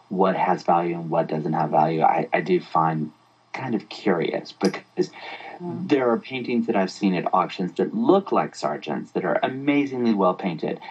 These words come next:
Speaker 1: that go for nothing. And then something that is not particularly interesting that can go for a gazillion dollars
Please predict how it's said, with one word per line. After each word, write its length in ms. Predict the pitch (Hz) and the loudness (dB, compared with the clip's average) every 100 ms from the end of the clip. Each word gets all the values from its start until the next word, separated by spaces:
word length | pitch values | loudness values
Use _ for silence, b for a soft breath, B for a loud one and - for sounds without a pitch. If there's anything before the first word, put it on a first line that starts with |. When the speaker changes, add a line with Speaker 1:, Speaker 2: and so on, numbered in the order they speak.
| B 90 | B -4
Speaker 1:
that 160 | 85 | -2
go 180 | 90 - | 0 0
for 180 | - 85 | 0 -2
nothing. 640 | 82 - - - - - - B B | 0 -2 -2 -12 -16 -18 -18 B B
And 160 | 95 | 4
then 240 | 95 92 92 | 4 4 2
something 520 | - 110 101 107 95 | 0 0 0 -2 -2
that 160 | 90 - _ - | -4 -10 _ -8
is 200 | - 104 | -4 -2
not 480 | 98 117 160 190 - - | 2 4 6 4 0 -6
particularly 640 | - - - 92 87 87 | -12 -12 -8 -6 -2 -2
interesting 680 | 80 87 82 76 - 85 85 | -2 -4 -6 -8 -6 -6 -4
that 100 | 82 | -4
can 140 | - 104 | 0 2
go 120 | 98 | 4
for 140 | 90 98 | 4 2
a 80 | 95 | 6
gazillion 580 | 117 113 120 113 104 101 | 6 6 6 8 8 8
dollars 480 | 101 113 95 82 | 6 4 2 -2